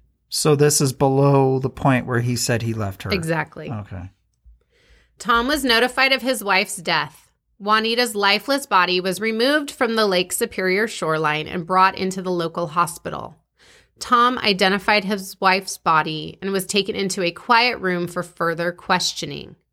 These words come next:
Speaker 2: Juanita was the first fatality caused from a fall off the cliffs in the history of the cliffs, and pictured rocks get about four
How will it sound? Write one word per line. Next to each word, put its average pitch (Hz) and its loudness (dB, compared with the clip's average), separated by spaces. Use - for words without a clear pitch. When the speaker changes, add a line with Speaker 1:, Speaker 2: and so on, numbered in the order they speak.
Speaker 2:
Juanita 262 2
was 226 0
the 196 -2
first - 0
fatality 262 0
caused 269 2
from 233 -2
a 254 -4
fall 208 2
off 170 0
the 202 -4
cliffs 175 -4
in 285 2
the 285 2
history 254 -2
of 196 0
the 180 -2
cliffs, - -6
and 202 0
pictured 226 0
rocks 190 4
get 196 2
about 185 2
four 214 -4